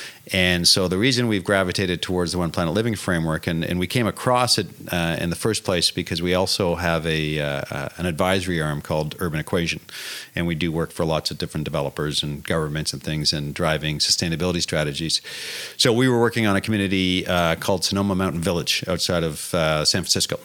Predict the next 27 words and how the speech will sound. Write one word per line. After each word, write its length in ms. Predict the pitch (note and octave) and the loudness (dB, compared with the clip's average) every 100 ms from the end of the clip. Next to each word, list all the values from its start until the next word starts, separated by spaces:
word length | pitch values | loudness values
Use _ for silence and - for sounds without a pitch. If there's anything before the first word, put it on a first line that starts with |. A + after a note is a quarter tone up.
| - - | -8 -2
And 160 | F#2 | 2
it 120 | G2 | 2
was, 300 | F#2 F2+ E2+ D#2+ | 0 0 0 0
it 140 | G#2 | 0
had 160 | G#2+ G2 | 0 0
adopted 540 | F2+ F2+ E2+ - E2+ | 0 2 0 0 -4
this 360 | E2 D#2+ - - | -2 -2 -2 -2
One 160 | D#2+ D#2 | -4 -2
Planet 240 | E2 - | -2 0
Living 180 | C3+ C3 | 0 0
framework, 380 | - D#2+ C#2 - | -2 -2 -4 -4
which, 280 | D#2 - | -4 -2
which 480 | - F2 - - - | -2 -4 -2 -4 -4
we 140 | F#2 F2 | -2 0
weren't 340 | E2+ E2+ - | 0 -2 -2
overly 280 | E2+ E2 D#2 | -2 -2 -2
familiar 320 | - E2 D#2+ | -2 -2 0
with. 320 | F#2 B2 - - | 0 -2 -4 -2
And 240 | F2 E2 | 0 2
then 160 | F2 E2+ | 2 2
as 240 | E2+ E2 | 2 2
we 320 | E2+ E2+ D#2+ | 0 0 0
spent 320 | D#2+ - E2+ | -2 -2 -2
time 240 | - G#2 G2+ | 0 0 2
on 120 | F2 | 2
it, 100 | D#2+ | 0
really 600 | F2 F#2+ G2 F#2 F2 E2 | 0 0 0 2 2 0